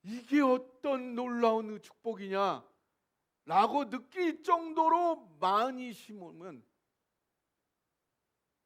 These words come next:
나도 또한 하나님으로부터 "우와, 이런 놀라운 축복을 주실 줄이야." 내가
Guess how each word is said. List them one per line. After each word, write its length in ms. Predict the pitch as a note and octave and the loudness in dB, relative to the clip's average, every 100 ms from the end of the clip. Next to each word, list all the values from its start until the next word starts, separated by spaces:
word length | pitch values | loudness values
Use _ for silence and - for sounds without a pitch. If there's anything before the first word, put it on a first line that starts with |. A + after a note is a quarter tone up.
| - | -6
나도 480 | E3+ F3+ A3+ B3 - | -2 -2 -4 -8 -4
또한 320 | C#4 C#4+ D4 | 0 0 0
하나님으로부터 1080 | C4+ D#4+ D#4+ D#4 D4+ D#4 D#4 - E4+ F4 F4+ _ _ _ - F3+ _ | -2 0 -2 -4 -6 -6 -8 -4 0 0 -2 _ _ _ -20 -20 _
"우와, 540 | A3+ C#4+ C#4 A#3+ - _ _ _ _ | 2 6 6 4 -2 _ _ _ _
이런 420 | A3 C#4 D4+ D4+ | -4 2 2 2
놀라운 680 | D4 E4 G4+ G#4+ E4+ F4 - | 4 4 4 6 8 6 0
축복을 560 | - D#4+ - F4+ F4+ - | -14 -14 -6 -2 -2 -4
주실 340 | - E4 D#4 | -8 -6 -6
줄이야." 600 | E4 D#4 C4+ A3+ F3+ - _ _ _ _ _ _ _ _ _ _ _ _ _ | -6 -6 2 4 4 -4 _ _ _ _ _ _ _ _ _ _ _ _ _
내가 320 | D3+ A3 B3 | -2 2 4